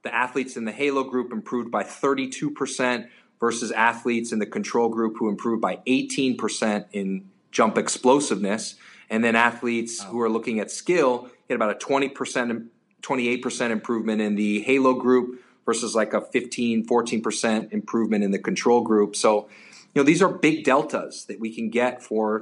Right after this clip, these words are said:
Speaker 1: teams, especially people concerned at performing at the highest level. And everybody's gonna improve when they train. That's not out of the question. We're not offering an ability for, or saying that anybody can train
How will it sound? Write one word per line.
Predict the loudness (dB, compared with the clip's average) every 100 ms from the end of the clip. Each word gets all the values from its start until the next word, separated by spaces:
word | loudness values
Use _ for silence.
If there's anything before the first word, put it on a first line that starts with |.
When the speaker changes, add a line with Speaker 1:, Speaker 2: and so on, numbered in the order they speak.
| -6
Speaker 1:
teams, | -4 0 0 -2
especially | -6 -4 -2 -2 -4
people | -4 -4
concerned | -4 -4 -2 0 2 0
at |
performing | -2 -4 -2 0 -2
at | -4
the | -2
highest | 0 -2 -2
level. | 0 2 4 2 -2 -14 _ _ _
And | 0 2 2 0 -6 _ _ 0
everybody's | 2 4 2 2 0
gonna | -2 -4
improve | -4 -4 -4
when | -4 -6
they | -8
train. | -8 -10 -10 -14 _ _ _
That's | -2 -2 -2 -12 0
not | 2 2 0 -12 -6
out | -4
of | -2
the | -4
question. | -4 -6 -6
We're | -6
not | -2 -2
offering | -2 -4 -4 -6 -6
an |
ability | -6 -4 -4 -4 -6
for, | -6 -6 -6 _ _ -16
or | -8 -6
saying | -4 -2 -2 -2
that | -4
anybody | -4 -4 -2 -2
can | -2 -6
train | -6 -2 0 0 -2 -6